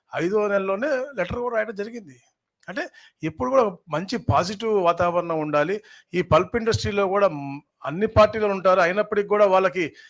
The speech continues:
రైతుకు మాత్రం న్యాయం చేయాలి. అలాగే పల్ప్ ఇండస్ట్రీస్ సబ్సిడీ రావాలని చెప్పి వాళ్ళని కూడా ఒప్పించి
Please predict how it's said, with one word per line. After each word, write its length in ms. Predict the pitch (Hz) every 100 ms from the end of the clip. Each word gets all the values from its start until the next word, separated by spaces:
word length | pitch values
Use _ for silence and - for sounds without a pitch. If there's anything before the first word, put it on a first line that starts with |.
| _ _
రైతుకు 320 | 165 226 254 226
మాత్రం 200 | 220 208
న్యాయం 260 | 190 190 190
చేయాలి. 140 | 208 190
అలాగే 160 | 208 -
పల్ప్ 200 | 196 202
ఇండస్ట్రీస్ 340 | 233 214 214 208
సబ్సిడీ 280 | 180 - 214 175
రావాలని 320 | 185 226 226
చెప్పి 160 | 208 196 160
వాళ్ళని 200 | 196 233
కూడా 160 | 220
ఒప్పించి 340 | 202 202 269